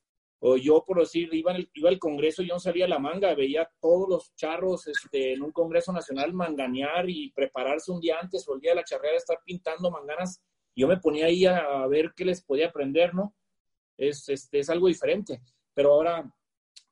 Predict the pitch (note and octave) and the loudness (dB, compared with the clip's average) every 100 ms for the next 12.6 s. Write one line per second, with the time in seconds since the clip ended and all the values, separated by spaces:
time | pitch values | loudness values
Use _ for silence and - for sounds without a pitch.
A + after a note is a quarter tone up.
0 | _ A#2+ C#3 D#3 F#3+ F#3+ E3 C3+ - C#3 | _ -8 -6 -4 -4 0 0 0 -4 -4
1 | C3+ - C3+ D3+ G3 F#3 F#3 F#3+ G3 F#3+ | -4 -4 0 0 0 0 -2 -2 -8 -10
2 | F#3 F#3 F3+ E3+ F3 F3 D#3 C3 B2+ B2 | -4 -4 -4 -6 -2 0 0 -2 -6 -10
3 | C3+ B2+ C3 E3+ - F#3 E3+ - - C3+ | -10 -6 -4 -2 -2 -2 -4 -8 -14 -14
4 | - F3 D#3+ B2 G#2 C3 D#3+ A#2+ G#2 A#2 | -2 0 2 -2 -4 -2 -2 -6 -8 -6
5 | C3+ D3+ F3 F#3+ D3+ C#3 A2+ G#2+ C#3 E3+ | -4 -4 -4 0 2 2 -2 -4 -2 0
6 | F3+ E3+ - C#3 C3 B2 A#2+ B2 A#2+ A#2+ | -2 -2 -2 -2 -2 -2 -6 -6 -6 -4
7 | A#2 B2 C#3 D#3+ D3+ C3+ B2 A#2+ A2 - | -2 -2 4 6 8 6 2 -4 -2 2
8 | C#3 E3 - C3+ A2 _ A#2 A2+ A2 - | 0 0 -2 -2 -2 _ -6 -4 -4 -4
9 | A#2 A2 B2 F3+ F#3 G3 G3 - _ _ | -2 0 0 0 2 2 0 -16 _ _
10 | _ _ _ A#2 B2 B2 A#2 A#2 A#2 A2+ | _ _ _ -2 0 0 0 0 -2 0
11 | B2+ A#2 C3 D#3 F3 D3+ C3+ A#2 C3+ G#3+ | 0 0 2 2 2 0 0 2 0 2
12 | G#3 E3 D#3+ F3 E3+ | 4 4 4 0 0